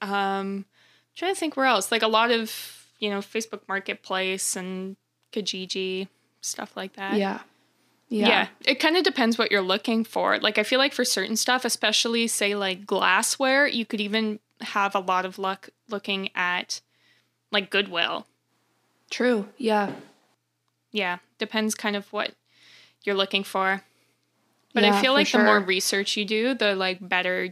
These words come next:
Speaker 1: deals you can find. Like, I've also bought stuff from, like, Structube. My couch was from Structube 'cause I'm,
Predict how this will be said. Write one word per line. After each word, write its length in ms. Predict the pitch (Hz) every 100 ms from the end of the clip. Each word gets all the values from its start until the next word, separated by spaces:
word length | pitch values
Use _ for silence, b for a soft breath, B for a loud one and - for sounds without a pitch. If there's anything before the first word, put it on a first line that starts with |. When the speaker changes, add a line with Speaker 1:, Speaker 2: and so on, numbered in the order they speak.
| -
Speaker 1:
deals 380 | - - - -
you 100 | -
can 180 | 233
find. 400 | 214 - - - -
Like, 160 | 214
I've 140 | 208 214
also 220 | 214 220
bought 200 | 202 208
stuff 220 | - 254
from, 160 | - 196
like, 160 | 190 185
Structube. 640 | - 190 - - 190 185
My 200 | 196 190
couch 360 | - 196 208 -
was 120 | 196
from 180 | - 190
Structube 560 | - 185 - - 190 196
'cause 220 | 214 208 - B B B B -
I'm, 280 | 196 214